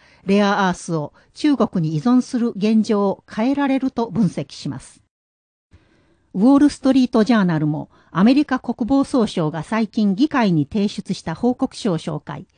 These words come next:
報告書によると、アメリカ国防総省はすでにレアアース酸化物を再利用できる可能性のあるアメリカ企業探しに着手したほか、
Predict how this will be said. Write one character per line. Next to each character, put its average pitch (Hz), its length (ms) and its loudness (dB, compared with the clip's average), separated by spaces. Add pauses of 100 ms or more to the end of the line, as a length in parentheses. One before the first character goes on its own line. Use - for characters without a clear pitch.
(360)
報 214 200 0
告 - 200 -4
書 196 140 -2
に 175 100 2
よ 170 100 0
る 165 80 -4
と、 - 260 -12 (280)
ア 170 100 0
メ 262 140 6
リ 285 100 4
カ 262 140 -4
国 - 280 -4
防 254 200 2
総 226 220 -2
省 156 240 -4
は 147 120 -6
す - 160 -8
で 208 140 0
に 147 160 -4 (300)
レ 208 200 4
ア 233 160 4
ア 254 40 0
ー - 20 -4
ス - 160 -6
酸 254 240 2
化 247 120 -4
物 - 280 -4
を 160 100 0
再 254 300 -2
利 277 120 4
用 196 200 4
で 156 100 -4
き 190 140 -8
る 156 100 -4
可 - 180 -4
能 240 200 6
性 226 260 -2
の 208 200 2
あ 214 60 -2
る 269 140 -8 (320)
ア 175 120 0
メ 254 120 6
リ 269 100 2
カ 269 180 -4
企 220 180 -6
業 247 220 0
探 226 260 -6
し - 120 -6
に 147 140 0
着 - 300 -8
手 165 140 -6
し - 100 -12
た 156 120 -8
ほ - 120 -18
か、 139 180 -16